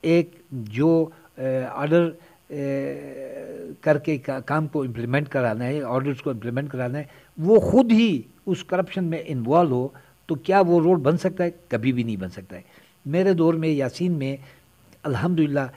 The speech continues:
तीन एडीपीज़ मैंने बना के हवाले किए हैं। एक काम भी ऐसा नहीं है जिसको सिक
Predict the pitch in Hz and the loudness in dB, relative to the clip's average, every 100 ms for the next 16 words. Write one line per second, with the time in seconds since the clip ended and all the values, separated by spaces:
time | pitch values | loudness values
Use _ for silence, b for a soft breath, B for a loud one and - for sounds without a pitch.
0 | b _ 190 185 156 139 139 139 127 123 | b _ -2 0 0 -2 -2 -6 -4 -6
1 | 123 101 104 117 135 101 113 123 120 131 | -4 -6 -6 -4 -4 -4 -6 -6 -6 -8
2 | 131 123 b b _ - 254 262 - - | -8 -10 b b _ -2 4 6 4 2
3 | 165 180 156 160 170 170 - 175 214 165 | 4 4 0 0 0 -2 0 0 2 0
4 | 156 165 139 151 - 139 - 196 196 | 0 -2 -4 -6 -4 -4 2 2 2